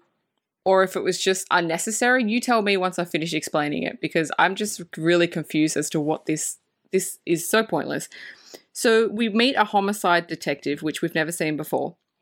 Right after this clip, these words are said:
And he visits Father Damien Karras. And he asks, randomly, and he asks him if he's heard of the death of this random director. And he's like, "Well, I've read about it. Like, I didn't know him or anything."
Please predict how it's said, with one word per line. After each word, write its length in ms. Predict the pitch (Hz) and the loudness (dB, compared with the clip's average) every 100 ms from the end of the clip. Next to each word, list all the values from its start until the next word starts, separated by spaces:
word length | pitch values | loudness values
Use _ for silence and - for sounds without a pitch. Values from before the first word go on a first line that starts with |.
| _ _ - - - _ _ - | _ _ -20 -20 -20 _ _ 0
And 240 | 190 190 | 2 2
he 140 | 214 226 | 0 0
visits 420 | 208 262 277 - | 0 0 -2 -4
Father 500 | - 202 190 196 202 | -2 4 4 4 0
Damien 800 | 180 170 170 170 170 165 160 170 _ _ | 0 -2 0 -2 0 -2 -4 -10 _ _
Karras. 580 | - - - 185 - - _ _ _ - - - | -6 -6 -6 -14 -20 -20 _ _ _ -20 -20 -4
And 160 | 185 208 | -2 0
he 280 | 220 214 - | -2 -2 2
asks, 340 | 302 359 - | 2 2 -2
randomly, 680 | 185 196 202 175 139 - _ _ _ _ _ _ _ _ - | 0 2 4 0 -6 -12 _ _ _ _ _ _ _ _ -2
and 100 | 226 | 2
he 120 | 262 - | 2 2
asks 480 | 269 381 - - | 2 2 -2 -8
him 180 | - 240 - | 0 0 0
if 140 | 208 | 0
he's 160 | 214 208 | -2 2
heard 240 | 208 190 | 2 2
of 100 | 185 | 0
the 80 | 185 | -2
death 320 | 175 160 160 | 0 -2 -2
of 100 | 160 | -6
this 180 | 165 - | -6 -2
random 480 | 147 143 139 135 143 - | -2 -2 -2 -4 -4 0
director. 440 | 285 - - - _ _ _ _ _ _ _ _ _ _ _ _ | 2 0 -6 -14 _ _ _ _ _ _ _ _ _ _ _ _
And 520 | 185 190 175 170 170 - | 0 2 2 0 -6 -2
he's 220 | 190 180 | -2 2
like, 340 | 180 160 156 | 4 4 2
"Well, 220 | 165 165 113 | 0 0 2
I've 240 | 139 139 | 0 0
read 160 | 147 170 | -2 0
about 300 | 139 120 135 | -2 -2 -2
it. 160 | - | -6
Like, 140 | 147 135 | -6 -6
I 60 | |
didn't 260 | 131 - - | -4 -6 -4
know 180 | 127 170 | -4 -4
him 220 | 156 - | -4 -6
or 60 | - | -6
anything." 440 | - - - - | -8 -10 -10 -10